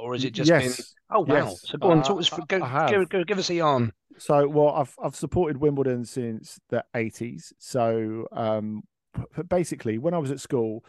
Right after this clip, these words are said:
Speaker 2: and I started getting into football when I was, I, I guess, about eight, seven or eight, uh, everyone in my class was either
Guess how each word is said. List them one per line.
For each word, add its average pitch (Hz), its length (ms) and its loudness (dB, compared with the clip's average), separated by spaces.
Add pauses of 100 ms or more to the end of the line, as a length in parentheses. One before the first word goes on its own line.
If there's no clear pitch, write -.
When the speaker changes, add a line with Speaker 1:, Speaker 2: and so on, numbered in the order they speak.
(240)
Speaker 2:
and 127 60 -10
I 120 40 -8
started 139 240 -8
getting 131 200 -2
into 127 200 -4
football 117 320 -6
when 117 120 -8
I - 40 -10
was, 110 120 -14 (240)
I, 113 160 -12
I 123 60 -12
guess, 110 140 -10
about 120 300 -8
eight, 117 200 -6 (160)
seven 117 340 -4
or 113 140 0
eight, 110 220 -2 (360)
uh, 131 60 -8 (140)
everyone 143 500 0
in 131 100 -2
my 123 120 -4
class 117 500 -4 (100)
was 113 640 -4 (100)
either 113 440 -2